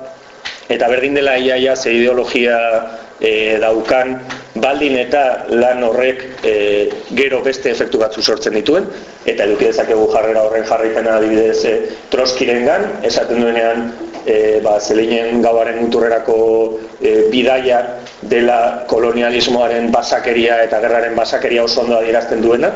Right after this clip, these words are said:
eta, e, linea horretan albo batera utz dezakegula, ba, ze ideologia daukan, eta bar,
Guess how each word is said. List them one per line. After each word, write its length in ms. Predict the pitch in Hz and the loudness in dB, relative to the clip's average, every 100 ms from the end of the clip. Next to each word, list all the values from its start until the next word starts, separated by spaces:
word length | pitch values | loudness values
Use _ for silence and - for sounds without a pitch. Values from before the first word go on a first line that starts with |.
| - - - - - | -6 -16 -20 -20 -6
eta, 320 | 123 107 107 104 107 - - - - - - | -4 0 0 0 -2 -6 -14 -20 -20 -8 -2
e, 280 | 107 107 107 | 0 0 2
linea 400 | 127 131 139 123 | 2 2 0 0
horretan 480 | 131 - 120 117 117 - - - - - - | 0 0 -2 -2 -8 -14 -20 -20 -20 -12 -4
albo 280 | 110 117 123 | -2 0 2
batera 320 | 120 120 120 | 0 0 0
utz 140 | 120 120 | 0 -2
dezakegula, 800 | 123 123 120 107 113 117 123 117 117 | -2 0 0 2 2 2 2 2 0
ba, 100 | 104 | -2
ze 160 | 120 | 0
ideologia 460 | 110 113 107 117 110 | 2 0 0 2 2
daukan, 420 | 107 113 110 110 110 - - | 2 0 0 -2 -6 -14 -8
eta 220 | 110 107 107 | -4 0 2
bar, 220 | 117 120 | 0 -2